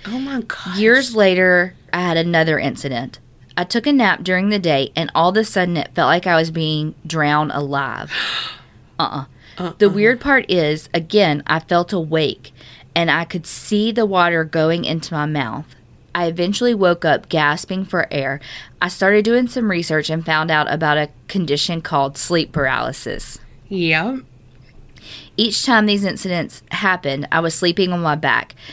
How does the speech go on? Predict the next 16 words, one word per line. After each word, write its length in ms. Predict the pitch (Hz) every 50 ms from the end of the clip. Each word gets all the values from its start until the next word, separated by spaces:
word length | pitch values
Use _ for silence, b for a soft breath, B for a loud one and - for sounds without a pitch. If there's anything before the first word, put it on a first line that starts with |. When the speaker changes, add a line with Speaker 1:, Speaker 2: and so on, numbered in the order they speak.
| B B B B
Speaker 2:
Now 300 | 185 185 170 160 165 185
I 60 | 214
sleep 220 | 220 - 240 220
on 140 | 240 233 226
my 140 | 226 220 214
side, 360 | 208 - 185 165 156 151 147
which 140 | 156 160 -
is 140 | 165 160 160 160
recommended 640 | 156 156 - 190 185 180 170 165 160 147 147 151
from 140 | - 160 156
those 220 | 165 147 139 156 -
suffering 520 | - 170 160 160 180 165 160 156 151 156
from 220 | 151 - 165 156 160
Speaker 1:
<gasps> 0 |
Speaker 2:
sleep 340 | - - 180 175 170 - -
paralysis. 800 | - 160 143 139 135 117 123 143 - - 104 95 - - -